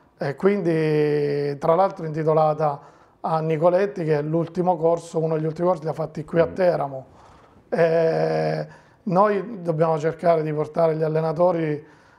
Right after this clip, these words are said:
Speaker 1: anche ad informarsi bene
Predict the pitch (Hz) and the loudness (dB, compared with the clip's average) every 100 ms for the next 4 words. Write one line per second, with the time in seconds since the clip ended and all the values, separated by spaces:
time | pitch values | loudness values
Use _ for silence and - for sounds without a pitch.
0 | - 165 180 160 175 170 165 165 165 170 | -2 0 2 2 4 4 4 0 -2 0
1 | 165 165 175 160 - 160 156 175 190 170 | 0 2 0 -2 -8 -2 2 2 2 0
2 | 143 - | -2 -8